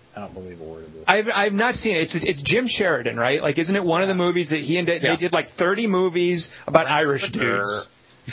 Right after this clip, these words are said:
Speaker 1: Yeah.
Speaker 3: <laughs> That sounds like a great short movie festival.
Speaker 1: That doesn't sound
Speaker 2: But I feel like I've seen one of the, I saw the one about the, where Pete Postlethwaite goes to prison or whatever. I saw that one. I feel like that's fine. I've seen all these Irish movies with Daniel
Speaker 1: <laughs> Paid my
Speaker 2: Day-Lewis, Jim
Speaker 1: dues
Speaker 2: Sheridan.
Speaker 1: for the
Speaker 2: Right.
Speaker 1: Irish.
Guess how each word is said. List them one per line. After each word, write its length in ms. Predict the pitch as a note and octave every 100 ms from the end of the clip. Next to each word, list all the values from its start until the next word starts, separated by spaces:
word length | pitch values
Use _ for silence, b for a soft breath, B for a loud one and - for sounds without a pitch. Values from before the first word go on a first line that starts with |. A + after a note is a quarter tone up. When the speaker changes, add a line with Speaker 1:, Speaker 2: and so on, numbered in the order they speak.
| -
Speaker 1:
Yeah. 440 | F3+ E3+ B2 A2+ A2+
Speaker 3:
<laughs> 60 | - E4+ - B B D#3
That 260 | C#3+ F3+ -
sounds 260 | G3+ E3
like 120 | D#3+ D3
a 80 |
great 260 | A2+ C3 C3+
short 280 | - B2 B2
movie 260 | A2 G2 G2
festival. 380 | G2+ F2+ F3 - - G#4 - A4 -
Speaker 1:
That 140 | E3
doesn't 100 | F3 C3 A3+
sound 160 | G3+ G#3
Speaker 2:
But 100 | G3+
I 80 | G3+
feel 280 | A#3 B3+
like 180 | A#3 G#3
I've 140 | G3 -
seen 320 | G#3 G3+ E3
one 200 | F3 G3
of 120 | G3+
the, 140 | F#3 E3+
I 80 |
saw 360 | E3+ - F#3+ G3+
the 100 | G3+
one 260 | F3 F3 E3+
about 480 | D#3+ D#3 D#3 D3+
the, 320 | F#3 D3+ D3 C#3+
where 360 | C3+ C#3+ C#3
Pete 300 | C#3 D#3 D#3
Postlethwaite 640 | - C#3+ C#3 C#3 C#3+ C3+ C3
goes 180 | C3+ B2
to 80 |
prison 340 | B2 C3+ A#2+ B2
or 60 |
whatever. 140 | C3 C3+
I 20 |
saw 260 | - E3 F3
that 160 | D3+
one. 100 | D3
I 80 | C#3
feel 140 | D3+
like 120 | D3 C#3
that's 180 | C#3+ -
fine. 440 | F#3 F#3 F#3 F3+
I've 160 | D#3+ C3
seen 240 | D#3+ D3+
all 200 | C#3+ E3
these 380 | E3 D#3+ C3+ -
Irish 480 | C3+ D3 D3 - -
movies 360 | C#3 C#3 C#3 C3+
with 80 | B2
Daniel 260 | C#3 C#3
Speaker 1:
<laughs> 20 |
Paid 160 | D#3 D3+
my 40 | C#3
Speaker 2:
Day-Lewis, 180 | E3+
Jim 160 | C#3 C#3
Speaker 1:
dues 100 | C#3
Speaker 2:
Sheridan. 280 | C#3 A#2+ C3
Speaker 1:
for 120 | -
the 100 | C3+ -
Speaker 2:
Right. 160 | E3 A#2
Speaker 1:
Irish. 380 | A#2 A#2 -